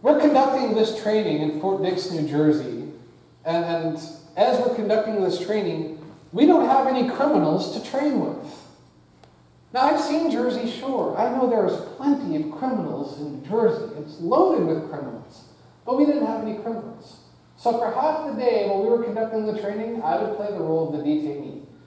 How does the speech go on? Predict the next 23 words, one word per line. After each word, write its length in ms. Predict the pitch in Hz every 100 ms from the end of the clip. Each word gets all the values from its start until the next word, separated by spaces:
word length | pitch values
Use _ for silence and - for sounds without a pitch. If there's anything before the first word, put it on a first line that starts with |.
| -
And 120 | - -
for 120 | -
half 320 | - - -
the 80 | 160
day, 260 | 151 165
I 140 | 156 160
would 160 | 160
play 100 | 165
the 80 | 165
role 340 | 147 143 143 151
of 60 |
the 60 | 151
police 220 | 190 -
officer. 400 | 101 - - - - - - - - - - - - -
Fort 220 | 294 294
Dix, 280 | 269 - 240
New 100 | 196
Jersey 420 | 226 233 202 180
doesn't 320 | 196 202 -
have 240 | 180 180 175
a 20 | 180
correctional 540 | 170 170 170 180 165 160
facility. 580 | - 185 180 - -